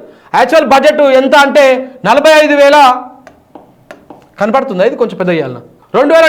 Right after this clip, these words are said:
నాలుగు ఐదులో ఎంత ఉంది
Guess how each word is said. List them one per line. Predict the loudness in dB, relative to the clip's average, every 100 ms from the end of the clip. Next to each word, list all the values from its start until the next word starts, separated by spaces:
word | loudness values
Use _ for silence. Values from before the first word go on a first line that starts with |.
| 2
నాలుగు | 2 2 2 2
ఐదులో | 2 2 2 0 -6 -18 -20 _ _ _ _ _ _ _ _ _ _ _ _ _ _ _ _ _
ఎంత | -4 0 2
ఉంది | 2 0